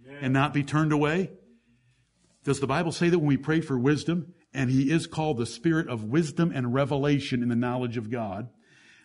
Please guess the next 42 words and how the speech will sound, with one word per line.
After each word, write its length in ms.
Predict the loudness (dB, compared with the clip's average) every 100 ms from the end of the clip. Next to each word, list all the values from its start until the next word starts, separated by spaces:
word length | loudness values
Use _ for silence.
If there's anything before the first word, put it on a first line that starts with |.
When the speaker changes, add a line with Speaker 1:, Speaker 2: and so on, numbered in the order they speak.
| -8
Speaker 2:
does 220 | 0 0
it, 80 | 2
the 60 | -2
Bible 260 | -2 -2
say 220 | -2 0 0
when 100 | 0
we 80 |
pray 240 | -2 0 -2
for 140 | -2
wisdom, 420 | -2 -2 -2 -4
God 300 | -2 -2 -2
will 200 | 0 0
not 300 | 0 -2 -2
upbraid 460 | -6 -6 0 2 2
us? 260 | -2 -10 -18 -20 -20
Speaker 1:
Right. 260 | -20 -18 -20 -20 -20 _ -20 -6
Speaker 2:
But 120 | -2
he 160 | 2 4
will, 400 | 4 2 -2 -20 _ _ _ _ _ _ -8
I 60 |
want 280 | -2 2 2
an 60 | 2
L 180 | 2
word, 380 | 2 -2 -6 -10 -16 -20 _ _ -20 -20 -10
he 160 | -2 2
will 180 | 2 6
liberally 580 | 6 6 4 2 -4 -10 _ _ -10
give 300 | 2 2 4
what 100 | 2
we 140 | 4 4
ask 280 | 2 -4
for. 380 | -2 -2 -2 -6 -16 -20 -20 _
And 160 | -8 -2
look 160 | -2 -2
at, 100 | -8 -12 -16 -4
the 100 | 0
words 320 | 2 0 0
here 240 | 0 0
are 240 | -2 -8 -2
M 340 | 0 0 0 -6
words. 560 | -6 -6 -10 -14 -20 _ _ _ _
How 580 | -6 -4 -2 -4 -6